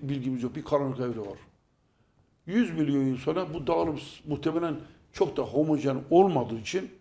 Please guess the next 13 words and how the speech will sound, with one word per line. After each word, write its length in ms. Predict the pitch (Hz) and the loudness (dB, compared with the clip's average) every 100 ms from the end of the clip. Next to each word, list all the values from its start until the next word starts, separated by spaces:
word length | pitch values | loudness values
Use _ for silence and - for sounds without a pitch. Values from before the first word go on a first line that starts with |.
| _ _ _ _ | _ _ _ _
bazı 520 | 143 185 170 127 139 135 139 | 6 6 6 0 -2 -2 0
malzemeler 800 | 160 139 143 143 175 170 123 131 | 2 2 0 0 -2 -2 -6 -6
bir 140 | 185 | -2
yerlere 400 | 160 139 139 165 156 160 | 0 2 2 0 0 2
daha 160 | 156 | 2
fazla 340 | 156 143 123 127 | 2 0 0 -2
gidince 540 | 131 151 151 147 196 - - _ - | -4 -4 -2 0 -2 -4 -18 _ -8
ilk 200 | 202 - | -4 0
defa 180 | 143 170 | 0 0
galaksi 560 | 110 139 139 135 131 | 2 4 4 0 -4
adaları. 460 | 120 117 101 98 104 _ _ _ _ _ _ - | -6 -6 -8 -8 -12 _ _ _ _ _ _ 2
Onların 480 | 160 156 156 156 139 | 2 4 2 0 -2
içerisinde 580 | 147 127 - 143 175 | -2 -4 -4 -2 -2